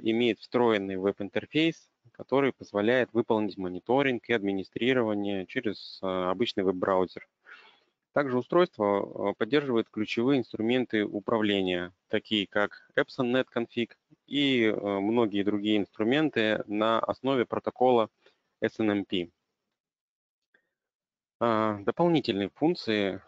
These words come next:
а, которые поддерживают устройство. А,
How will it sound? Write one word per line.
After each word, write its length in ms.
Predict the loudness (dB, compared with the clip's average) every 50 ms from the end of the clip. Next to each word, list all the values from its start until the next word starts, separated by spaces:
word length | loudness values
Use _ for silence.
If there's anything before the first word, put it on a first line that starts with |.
| -12 -8
а, 280 | -6 -4 -4 -4 -4 -6
которые 360 | -8 -6 -2 0 2 2 0
поддерживают 720 | 0 -2 -4 0 0 0 0 0 -2 0 0 0 0 0
устройство. 680 | -2 -4 -4 0 2 2 4 2 2 -2 -10 -14 -14 -14 -14 _ _ _ _ _ _ _ _ _ -12
А, 640 | -10 -10 -8 -8 -8 -6 -6 -6 -6 -8 -10 -10